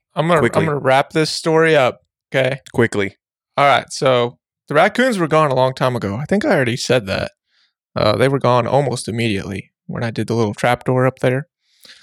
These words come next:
Speaker 1: So they're gone. Uh, it's basically cleaned up, just the contractor didn't do a very good job.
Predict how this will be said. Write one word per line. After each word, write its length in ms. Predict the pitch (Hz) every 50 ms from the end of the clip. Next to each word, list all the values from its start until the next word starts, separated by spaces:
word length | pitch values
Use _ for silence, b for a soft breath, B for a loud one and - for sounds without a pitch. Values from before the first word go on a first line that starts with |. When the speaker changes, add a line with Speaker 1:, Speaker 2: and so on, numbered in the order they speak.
| b b
Speaker 1:
So 160 | - - -
they're 180 | 127 143 147 147
gone. 480 | 135 143 139 135 127 127 123 127 131 - _ _ _ _ _ _ _ _ _ _ _ _ _ _ _ _ _ -
Uh, 560 | 135 139 127 120 120 117 113 113 113 127 131 - - _ _ _ _ _ _ _ _ _ _ _ _ _ _ -
it's 200 | - 147 - -
basically 500 | 147 - 165 151 151 - - - 160 147
cleaned 300 | - - 156 143 139 135
up, 260 | 131 139 143 - -
just 460 | - 139 120 123 - - - - -
the 80 | - -
contractor 560 | _ - 139 127 127 - 123 123 - 131 120
didn't 180 | 123 120 127
do 100 | 120 123
a 40 | 120
very 200 | 117 120 120 120
good 140 | 117 123 113
job. 380 | - - 117 120 123 139 156